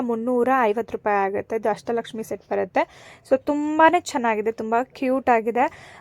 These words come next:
ಆ, ಪ್ಯಾಟರ್ನ್ ಒಂದೇ, but ಅವ್ರು ಅದಕ್ಕೂ ಇದಕ್ಕೂ ಪ್ರೈಸ್‌ನ ಸ್ವಲ್ಪ ಡಿಫ್ರೆನ್ಸ್ ಮಾಡಿ ಇಟ್ಟಿದ್ದಾರೆ. ಕಸ್ಟಮೈಸೇ, but ಇದು ಅಷ್ಟಲಕ್ಷ್ಮಿ ಸೆಟ್ ಇರೋದ್ರಿಂದ and ಕ್ವಾಲಿಟಿನೂ ಕೂಡ ಅಷ್ಟೇ. ಆ, ಪೆಂಡೆಂಟ್‌ಗೆ ತುಂಬಾನೇ ಚೆನ್ನಾಗಿ ಪಾಲಿಶಿಂಗ್ ಫಿನಿಶಿಂಗ್‌ನ ಕೊಟ್ಟು ಹೆವಿ,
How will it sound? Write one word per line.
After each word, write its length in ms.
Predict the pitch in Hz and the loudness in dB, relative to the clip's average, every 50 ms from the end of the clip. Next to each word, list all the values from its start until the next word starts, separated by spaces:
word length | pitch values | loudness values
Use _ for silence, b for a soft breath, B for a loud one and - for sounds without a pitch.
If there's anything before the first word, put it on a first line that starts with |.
| - - | 0 4
ಆ, 120 | 233 233 | 4 4
ಪ್ಯಾಟರ್ನ್ 540 | 233 - - 262 262 285 - - 339 339 311 | 6 6 8 8 8 8 6 6 4 4 6
ಒಂದೇ, 260 | 294 269 240 226 240 | 4 2 4 4 6
but 320 | 262 285 220 247 233 - 233 | 4 6 6 4 4 6 6
ಅವ್ರು 160 | 220 220 214 | 6 6 4
ಅದಕ್ಕೂ 320 | 208 202 202 233 - 269 | 4 2 0 -2 -2 -2
ಇದಕ್ಕೂ 300 | 254 214 233 - - 254 | -4 -4 -4 -4 -2 -2
ಪ್ರೈಸ್‌ನ 380 | 247 - 226 208 208 214 208 226 | 0 2 2 2 2 2 0 -4
ಸ್ವಲ್ಪ 260 | 233 - 240 208 - | -6 -6 -4 0 0
ಡಿಫ್ರೆನ್ಸ್ 540 | 220 202 220 - - 233 247 262 254 - - | 2 2 2 0 0 0 0 0 -4 -6 -4
ಮಾಡಿ 300 | 220 214 208 202 214 214 | -2 -2 0 2 0 0
ಇಟ್ಟಿದ್ದಾರೆ. 580 | 202 170 - 202 196 202 190 196 233 254 - - - 208 - | 0 0 -4 -2 -2 0 0 0 -2 -2 -6 -12 -18 -8 -2
ಕಸ್ಟಮೈಸೇ, 540 | - 254 - - 339 359 349 311 294 262 | -2 -2 2 2 2 4 4 4 4 4
but 420 | 294 254 240 - 254 247 - - - _ _ - | 2 0 2 0 0 0 0 -10 -20 _ _ -4
ಇದು 220 | - 262 220 254 294 | -4 -2 2 4 4
ಅಷ್ಟಲಕ್ಷ್ಮಿ 540 | 262 233 - - 262 254 254 - - 247 240 | 4 4 2 0 0 0 0 -2 -4 -6 -4
ಸೆಟ್ 260 | - 240 214 - 208 | -2 -2 -2 0 0
ಇರೋದ್ರಿಂದ 360 | 202 202 202 196 202 196 214 269 302 269 233 | 0 0 0 0 -2 -2 0 0 2 2 0
and 160 | 214 196 220 | -2 -4 -6
ಕ್ವಾಲಿಟಿನೂ 540 | - - 233 214 220 226 220 233 214 220 208 | -2 2 2 4 4 2 0 -2 -8 -6 -4
ಕೂಡ 160 | - 208 196 190 | -2 0 0 0
ಅಷ್ಟೇ. 320 | 202 - - - 294 349 B B B B B B B | 0 -2 0 0 0 0 B B B B B B B
ಆ, 180 | 247 220 226 214 | 2 4 4 4
ಪೆಂಡೆಂಟ್‌ಗೆ 680 | 214 - 262 247 262 262 302 311 294 277 285 - 330 | 4 4 2 4 6 6 6 6 6 4 2 0 0
ತುಂಬಾನೇ 560 | 320 - 262 254 254 254 254 262 254 247 254 | 0 0 -4 0 6 8 8 8 8 6 4
ಚೆನ್ನಾಗಿ 460 | 254 - - 254 220 220 220 226 254 | -2 0 -2 0 2 2 2 0 0
ಪಾಲಿಶಿಂಗ್ 500 | 254 - - 220 208 220 220 - 233 226 | -4 0 2 2 2 2 0 -4 -10 -8
ಫಿನಿಶಿಂಗ್‌ನ 420 | - 214 208 208 - 220 208 202 202 | -8 -8 -8 -8 -10 -10 -8 -8 -8
ಕೊಟ್ಟು 380 | 185 - 202 190 185 254 277 | -6 -6 -6 -2 0 0 0
ಹೆವಿ, 500 | 277 - 240 214 202 214 247 277 302 - | 0 0 0 0 0 0 -2 -2 -2 -4